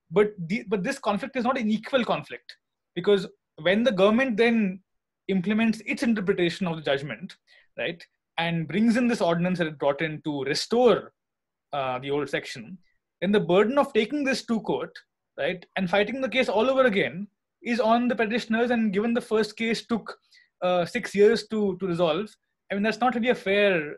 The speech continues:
uh, fair burden, right? And the second case has not yet been heard, by the way. The cha-, challenge to the ordinance has not yet been heard. It's still pending. It's been a while. And so effectively, these, these vague judgments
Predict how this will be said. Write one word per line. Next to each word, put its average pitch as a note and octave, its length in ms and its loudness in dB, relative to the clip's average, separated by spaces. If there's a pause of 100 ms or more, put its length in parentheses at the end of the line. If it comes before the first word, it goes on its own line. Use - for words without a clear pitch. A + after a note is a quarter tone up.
(120)
uh, D#3 120 -4
fair F#3 240 0
burden, D#3 320 0
right? E3 200 -4
And F3 220 -6
the E3 60 -8
second F#3 300 -4
case G#3+ 120 -4
has A3+ 100 -4
not A3+ 200 0
yet G3 180 -2
been F#3 140 -6
heard, E3 240 -4
by C3 140 -2
the B2+ 100 -12
way. A#2+ 120 -12
The B2+ 100 -14 (100)
cha-, C#3 240 -2
challenge D3 360 -6
to D#3 120 -10
the D3+ 100 -6
ordinance D3+ 280 -6
has A3+ 80 -8
not A#3 160 -2
yet G#3 140 -6
been F3+ 120 -6
heard. C3+ 160 -4
It's C3+ 100 -14
still A3+ 220 -14
pending. D#3 240 -8 (400)
It's - 80 -20
been A3+ 120 -2
a G3+ 40 2
while. C#3+ 240 -2 (680)
And G#3 140 -2
so C#4 340 -2
effectively, C4+ 680 -4
these, A#3+ 300 -4
these F#3+ 260 -4
vague F#3 340 -2
judgments E3 640 -6